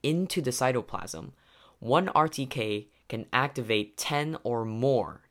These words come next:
different pathways, much more than G P C Rs, which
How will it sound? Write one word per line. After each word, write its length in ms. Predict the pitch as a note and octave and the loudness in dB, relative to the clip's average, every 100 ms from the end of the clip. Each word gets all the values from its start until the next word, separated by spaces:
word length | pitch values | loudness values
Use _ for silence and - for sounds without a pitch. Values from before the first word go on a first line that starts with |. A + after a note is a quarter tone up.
| - | -6
different 380 | A2 - G#2 - | -6 -4 -6 -4
pathways, 640 | A2 G#2+ G#2 - - - _ _ _ _ | -4 -4 -4 -10 -12 -16 _ _ _ _
much 300 | - F#3+ - | 0 2 2
more 140 | A#2 G#2+ | 0 0
than 160 | G2 | 0
G 180 | G2+ G#2+ | -2 -4
P 140 | G#2 G2 | -4 -8
C 200 | F#2 F2+ | -4 2
Rs, 360 | G#2+ - - - | 2 0 -12 -8
which 340 | A2+ - - | -8 -6 -10